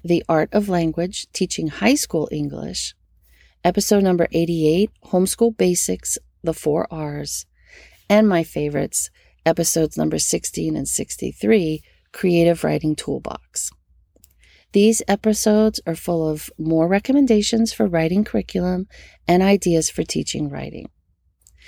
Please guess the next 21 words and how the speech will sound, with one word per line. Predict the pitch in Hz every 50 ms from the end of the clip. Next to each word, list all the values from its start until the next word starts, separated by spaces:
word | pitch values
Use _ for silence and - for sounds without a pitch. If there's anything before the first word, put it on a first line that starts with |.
| - - - -
Now, | 185 185 175
if | 175 - -
you | 233 277
have | 339 320
younger | 247 214 196 202 214 311
students, | 339 - - - 170 156 - 185 208 214 -
say | - 190 175
grades | - 185 185 185 185 -
K | - - - 175 170 175
through | - - 220
fourth, | - - 190 170 156 151 151 156 - _ _ _ _ _ - - - _ _ _ _ -
I | - 247 311
don't | 370 403 415 403 302
really | 302 311 311 311 277
think | - - 226 240 247 -
you | - 226
need | 220 226 226
a | 214
formal | 175 - - 185 190 190 190 180 175
writing | 156 156 160 160 160 151 -
program. | - - - - - - - - - - -